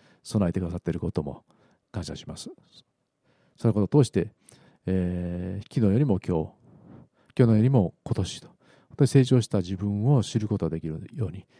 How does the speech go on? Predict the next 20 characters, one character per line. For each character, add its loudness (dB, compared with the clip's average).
あ 0
な 0
た -2
の -2
愛 2
を 2
体 6
験 2
す 0
る -6
こ -2
と -2
が -4
で -8
き -10
ま -8
す -18
よ -20
う -20
に、 -20